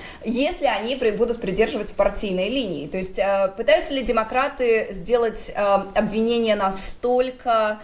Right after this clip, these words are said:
а, как говорится, airtight, настолько, а, серьезным, чтобы, а, республиканцы, ну, не могли сказать, что, а, а, президент, м, невиновен в том, что, а, просил, а,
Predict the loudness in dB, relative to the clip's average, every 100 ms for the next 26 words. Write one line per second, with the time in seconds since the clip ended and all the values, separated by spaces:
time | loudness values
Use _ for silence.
0 | -18 -20 -10 0 2 2 -4 2 2 4
1 | -2 0 2 2 0 0 2 2 0 -2
2 | 0 0 0 0 2 2 -4 -16 -12 -2
3 | 2 4 2 -2 2 4 2 0 -2 0
4 | 0 0 0 2 0 0 0 2 0 -2
5 | -14 -4 -2 -2 -2 4 4 4 -2 0
6 | 2 0 -2 -4 -2 0 0 0 0 -4
7 | -6 -2 -2 0 -4 -8 -16 -6 0 2
8 | 0 -4 -14 -16 -16 -6 -2 -2 -2 -4
9 | -4 0 0 0 -2 -10 -14 -20 -20 -20
10 | -20 -20 -8 -6 -4 -6 -8 -14 -12 -4
11 | -2 0 4 4 2 -6 0 2 2 -2
12 | -4 0 2 0 0 0 0 -2 0 2
13 | 2 2 0 0 -6 -16 -20 -20 -20 -20
14 | -20 -20 -4 0 0